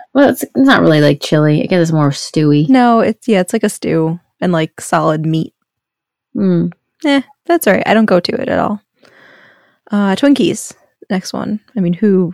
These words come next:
Speaker 2: doesn't love a Twinkie?
Speaker 1: Man, I could really go for one. I haven't had one in, like, I, I don't, I don't even know.
Speaker 2: Yeah.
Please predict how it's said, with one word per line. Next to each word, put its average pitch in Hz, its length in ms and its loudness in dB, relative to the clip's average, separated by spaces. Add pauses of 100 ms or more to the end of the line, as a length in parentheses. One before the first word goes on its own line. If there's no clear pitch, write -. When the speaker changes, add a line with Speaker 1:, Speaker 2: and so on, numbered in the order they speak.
Speaker 2:
doesn't 170 300 -2
love 170 140 -2
a - 40 -8
Twinkie? 175 580 -4 (400)
Speaker 1:
Man, 220 200 4
I 262 80 4
could - 120 -14
really 180 160 4
go 185 260 2
for 190 140 -2
one. 160 200 4
I 165 40 4
haven't 190 220 4
had 190 160 4
one 175 140 4
in, 170 180 4
like, - 200 0 (360)
I, 185 160 0 (320)
I 170 100 4
don't, 147 180 0 (200)
I 151 60 -6
don't 151 120 0
even 165 220 0
know. 208 200 -4 (460)
Speaker 2:
Yeah. 185 300 -2